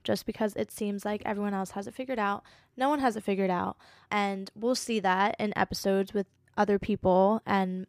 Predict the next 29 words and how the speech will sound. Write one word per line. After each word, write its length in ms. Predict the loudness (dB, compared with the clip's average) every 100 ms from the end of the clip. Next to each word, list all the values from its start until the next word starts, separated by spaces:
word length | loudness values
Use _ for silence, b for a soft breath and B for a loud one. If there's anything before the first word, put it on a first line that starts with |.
| _
sometimes 460 | 2 2 4 2 2
it'll 160 | -2
just 180 | -2 -2
be 120 | 0
myself, 580 | 0 -2 0 2 2 2
and 80 | -2
I'll 80 | -4
just 180 | -6 -4
be 140 | -2
ranting 480 | -2 -6 -8 -10 -8
about 320 | -6 -6 -8 -12 B
how 120 | -4
I 120 | -2 -2
have 320 | -2 -4 -6 -2
absolutely 440 | -2 -2 -4 -2
nothing 280 | -4 -6 -6
figured 240 | -4 -2
out 180 | 0 0
some 160 | -4 0
days 280 | 4 4 2
and 80 |
how 120 | -4 -4
I 120 | -2
have 200 | -2 -4
everything 520 | -4 -4 -4 -4 -6 -6
set 380 | -2 0 -2 -6 b b
some 200 | -8 -4
other 220 | -2 -2
days. 320 | -2 -4 -4